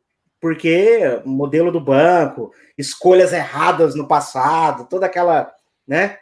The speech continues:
Então, acho que pelo vício hoje de trauma, né? Gato escaldado tem medo de água fria, eu já vou no põe essa parada porque eu só passei transtorno. Ao, e, por exemplo, nesse case que eu falei que a gente tinha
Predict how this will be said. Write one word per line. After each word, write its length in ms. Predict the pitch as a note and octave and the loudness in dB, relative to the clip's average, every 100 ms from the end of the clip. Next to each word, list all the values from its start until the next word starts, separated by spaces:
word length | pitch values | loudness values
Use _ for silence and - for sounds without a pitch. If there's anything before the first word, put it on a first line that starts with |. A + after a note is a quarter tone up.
| _ _ _ _ _ - | _ _ _ _ _ -20
Então, 260 | D3 E3 F3+ | -8 -4 -4
acho 180 | F#3 | -6
que 100 | - | -8
pelo 280 | G3+ A3+ C#4+ | 0 0 0
vício 580 | G#3 C#3 F3 C4 C4 G#3+ | -8 -8 -8 -8 -6 -2
hoje 380 | D#3+ D#3 D3+ C#3 | 2 0 -2 -10
de 240 | C3+ C#3 _ | -12 -14 _
trauma, 500 | - C#3+ E3+ A#3 D3 | -4 0 2 2 0
né? 360 | C3 C#3+ F#3 C3+ | -2 -4 -6 -8
Gato 460 | B2 C3+ - C3 A#2 | -12 -12 -12 -10 -10
escaldado 600 | A2+ - C3 A#2+ A#2+ A#2 | -12 -8 -6 -2 -4 -4
tem 100 | B2+ | -8
medo 180 | A#2+ A#2 | -8 -8
de 60 | |
água 180 | A#2 C3+ | -4 -4
fria, 420 | C3 E3+ A3 - - _ _ _ - | 0 2 2 0 -6 _ _ _ -4
eu 220 | D3 F3 | 0 2
já 180 | F#3+ A3+ | 2 0
vou 360 | D#3+ D#3 F3 | 0 2 2
no 380 | A3+ D4+ E4+ E4 | 2 0 -2 -4
põe 240 | E3 D3+ E3 | -2 0 0
essa 220 | G#3+ A#3 | -4 -6
parada 520 | A#3 C4+ G3 E3 A3 | -4 -2 0 0 -2
porque 560 | A3 B3+ C4 G3 G#3+ A3+ | -6 -10 -4 0 0 0
eu 160 | F#3 G#3 | -6 -6
só 380 | - - G3 G3 | -12 -12 -10 -4
passei 440 | A#3 A3 - G3+ | -4 -6 -8 -10
transtorno. 600 | A#3 C4 C4 D#3+ D3+ - _ _ _ _ _ _ _ - | -10 -10 -4 -4 -4 -8 _ _ _ _ _ _ _ -2
Ao, 300 | E3+ F#3 - | 0 0 -2
e, 100 | D#3+ | -4
por 140 | D#3 E3 | 2 2
exemplo, 300 | C#3+ C3+ C#3+ | 2 0 0
nesse 240 | D3 - | 0 -2
case 340 | - D#3 D3 | 0 0 0
que 80 | C#3+ | -2
eu 60 | C#3 | -2
falei 320 | D3+ C#3 C#3 | 0 0 0
que 80 | C3+ | -2
a 20 | |
gente 220 | C3+ C3+ | -4 -6
tinha 400 | - D3 C3+ A2 | -8 -4 -4 -6